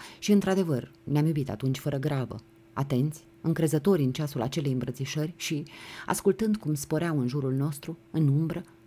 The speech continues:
cercuri mari de tăcere. Cred că dacă între trupurile noastre rămăsese cumva până atunci cea mai ușoară dintre neînțelegeri, noaptea aceea a consumat totul.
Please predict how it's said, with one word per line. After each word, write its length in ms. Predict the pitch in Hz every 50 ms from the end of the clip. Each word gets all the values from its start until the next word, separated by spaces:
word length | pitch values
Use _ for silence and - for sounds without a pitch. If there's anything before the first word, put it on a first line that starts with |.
| - -
cercuri 340 | 208 208 - - 180 170 170
mari 300 | 170 147 113 104 104 -
de 80 | 123
tăcere. 500 | 113 - - - - 107 - 104 - - - - - - - - - - - - - - - - - - - - - - - - - - - - -
Cred 180 | - - 226 214
că 100 | - 247
dacă 360 | 214 208 202 - 190 165 - - - - -
între 260 | - 175 175 - 156
trupurile 540 | 160 - - 226 214 - 170 143 139 120 127
noastre 420 | 127 139 147 156 151 - 165 160 156
rămăsese 500 | 147 143 139 135 139 165 165 165 160 143
cumva 380 | - - 143 143 139 170 165
până 180 | 143 143 127 123
atunci 440 | 120 123 123 - 139 139 139 143 -
cea 120 | - 208
mai 140 | 196 196 165
ușoară 480 | 131 147 139 - - 147 131 120 107 -
dintre 400 | - 120 120 120 - 113 113 110 -
neînțelegeri, 640 | - 151 151 139 139 135 127 143 143 143 170 165 - - - - - - - - -
noaptea 400 | - 175 208 208 208 - - 139
aceea 340 | 123 139 - - 175 160 151
a 60 | 147
consumat 460 | 143 147 147 147 139 147 147 147 147
totul. 400 | 143 - 120 107 - - - -